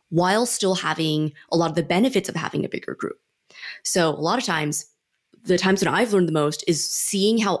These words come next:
other people interpreted a certain problem and solved a problem in their way. And I'm always shocked because people's brains work so differently. You know, I'll see something and be like, "I would have never thought about that. That's just not where my head would have gone.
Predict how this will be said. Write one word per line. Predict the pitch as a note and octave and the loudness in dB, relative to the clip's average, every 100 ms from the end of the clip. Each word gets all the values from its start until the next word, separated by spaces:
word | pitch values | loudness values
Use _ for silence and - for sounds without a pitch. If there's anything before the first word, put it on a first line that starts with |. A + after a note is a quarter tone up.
| - | 0
other | F3 F#3+ | 2 2
people | F#3 F3 E3 E3 D#3+ D#3+ _ _ _ _ _ _ _ | 2 0 2 2 0 -4 _ _ _ _ _ _ _
interpreted | - E3+ - F#3 F#3 F#3+ G#3 G#3+ _ _ | 2 2 2 0 2 4 2 0 _ _
a | F3+ | -2
certain | - F#3+ A2+ E3 D#3+ D#3 _ | 0 0 0 0 0 -4 _
problem | - D3+ D3+ D#3+ - _ _ _ _ | -2 0 0 -2 -4 _ _ _ _
and | F3+ D#3+ | 0 2
solved | - - E3+ F3+ F3+ | 0 0 0 0 -4
a | |
problem | F#3+ D#3 D3+ D#3 D#3 D3+ _ _ | -4 -2 0 0 0 -4 _ _
in | F3+ E3 | 2 4
their | D#3 D3 | 2 0
way. | - - - - _ - - - - | -2 -4 -8 -16 _ -20 -20 -8 0
And | |
I'm | F3+ F#3+ | 2 2
always | C#4 D#4 | 4 2
shocked | - G3+ G#3 F#3 - | 2 -2 -4 -6 -4
because | F#3 - D#3+ D3+ - - _ _ _ - | -2 0 0 -2 -6 -12 _ _ _ 0
people's | A3+ D4+ C#4 | 2 2 0
brains | - A3 A3+ | 2 2 2
work | A3+ G#3 | 0 -2
so | - G#3 | 0 2
differently. | F#3+ F3+ F3 - - - _ _ _ | 2 2 0 -4 -8 -12 _ _ _
You | F3+ | 2
know, | G#3 | 4
I'll | F#3+ | 2
see | F#3+ D#4 | 0 0
something | D#4+ B3 B3 | 0 2 4
and | A3 | 4
be | |
like, | G#3 F3+ - | 4 0 0
"I | A#3 | 2
would | D#4 | 2
have | D4 | 4
never | A#3+ G3 G3 G#3 | 4 4 4 0
thought | G#3+ F#3 | 0 0
about | C4 - - | 0 -2 -4
that. | - - - _ _ | -6 -8 -12 _ _
That's | A3+ A3 | 0 2
just | C4 A3 | 0 4
not | F#3+ G3+ A3+ | 4 4 4
where | B3 | 2
my | A#3+ | 4
head | G3 G3+ | 2 0
would | G3 F#3+ | 0 0
have | C#3+ | 0
gone. | D#3 D3+ G3+ C#4 | -2 2 2 0